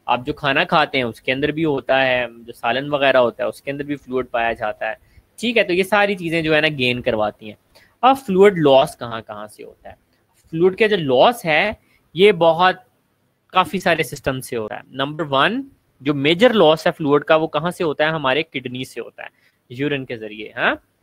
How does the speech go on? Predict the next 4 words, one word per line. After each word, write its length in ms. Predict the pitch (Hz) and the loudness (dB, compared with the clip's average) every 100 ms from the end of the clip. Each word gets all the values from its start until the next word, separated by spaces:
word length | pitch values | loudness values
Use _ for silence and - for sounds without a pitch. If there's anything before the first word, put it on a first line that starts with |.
| _ _ _ _ _ _ _ _ _ _ _ _ _ - | _ _ _ _ _ _ _ _ _ _ _ _ _ -12
बिल्कुल, 320 | 143 165 175 | -8 -2 -2
fruits, 600 | 165 160 165 180 170 - | -2 -6 -2 0 0 0
vegetables, 720 | 170 160 165 165 151 160 160 | 0 0 0 -2 2 0 0
everything। 540 | 151 170 160 147 135 | 0 -2 -2 -6 -8